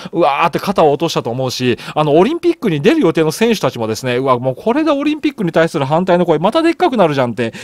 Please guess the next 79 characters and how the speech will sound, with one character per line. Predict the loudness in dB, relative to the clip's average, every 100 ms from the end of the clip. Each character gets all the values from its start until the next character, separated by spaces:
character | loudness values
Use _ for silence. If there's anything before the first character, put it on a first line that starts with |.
| -4
い | 0
う | 0
ふ |
う | 0
に、 | -2 -2
こ | -2
う、 | 0
肩 | -2 0
を | 0
落 | 0
と | -2
し |
た | 0
と | 0
思 | 0
う | -4
ん |
で | -4
す |
よ。 | -6 -4
熊 | -2 0
さ | 0
ん |
ね、 | -2 -4 -12 -6 -2
東 | 0
京 | 0
オ | -2
リ |
ン | -2
ピ |
ッ | -4
ク |
に | 0
関 | 0
し | 2
て |
は | 0
開 | 4 4
い | 4
て |
ほ | -2 -4
し | -4
い |
と | -6
思 | -8
っ |
て | -8
る | -12
立 | -12
場 |
で | -14
す。 | -12
批 | -10 0 2
判 | 2 2
は |
あ | 2
る |
だ | 4
ろ | 2
う |
け | 0
れ | -2
ど |
も、 | -2 -4 0
開 | 0
い | 0
て |
ほ | -2 -4
し | -2
い |
と | -2
思 | -4
っ |
て | -6
る | -8
立 | -10
場 |
で | -10
す。 | -12